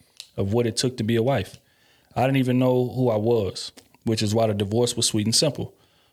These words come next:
When I filed for divorce, I didn't ask for child support because I felt like I knew if he didn't have a dollar to his name, he would still be there for our children no matter what. And I didn't want to send another black man to jail for failure to pay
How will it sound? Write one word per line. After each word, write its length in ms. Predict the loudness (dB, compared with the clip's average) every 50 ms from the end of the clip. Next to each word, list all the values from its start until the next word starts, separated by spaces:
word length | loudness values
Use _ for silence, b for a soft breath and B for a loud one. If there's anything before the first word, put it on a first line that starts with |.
| b b
When 100 | -2 -2
I 60 | 0
filed 280 | 0 0 0 0 2 2
for 80 | 2
divorce, 380 | 0 0 0 0 0 0 2 2
I 40 | 2
didn't 140 | 2 2 2
ask 220 | 2 2 0 0
for 80 | -2 -2
child 280 | 0 0 2 2 2 0
support 340 | -2 -2 0 0 0 0
because 220 | 0 -2 -2 0 0
I 80 | 0
felt 200 | 0 0 0 0
like 140 | 2 2 2 0
I 60 | 0
knew 280 | 2 2 2 2 2 0
if 80 | 0
he 120 | 0 0 0
didn't 280 | 0 0 0 0 2
have 180 | 2 2 0 0
a 40 | 0
dollar 260 | 0 0 2 2 0
to 160 | 0 0 0 0
his 80 | 2 2
name, 440 | 2 2 2 0 0 0 -2 -2 -4 -8 -8 -4
he 60 | -2
would 100 | 0 0
still 240 | 0 0 0 0 2
be 80 | 0 0
there 120 | 0 -2 -2
for 140 | -2 -2 -2
our 60 | -2
children 340 | 0 0 0 0 0 0 0
no 80 | 0 0
matter 180 | 0 0 0 2
what. 340 | 2 2 0 0 -2 -10 b b b b b b b _ -4
And 100 | 0 0
I 80 | 2 2
didn't 180 | 2 2 2
want 120 | 2 2 2
to 60 | 2
send 120 | 0 0 2
another 220 | 2 2 2 2 2
black 260 | 2 0 0 0 0
man 140 | 0 0 0
to 40 |
jail 320 | 0 0 0 2 2 2 0
for 120 | -2 -6
failure 340 | -6 -2 0 0 0 0 -2
to 60 | -2
pay 360 | -2 0 0 0 0 -2 -6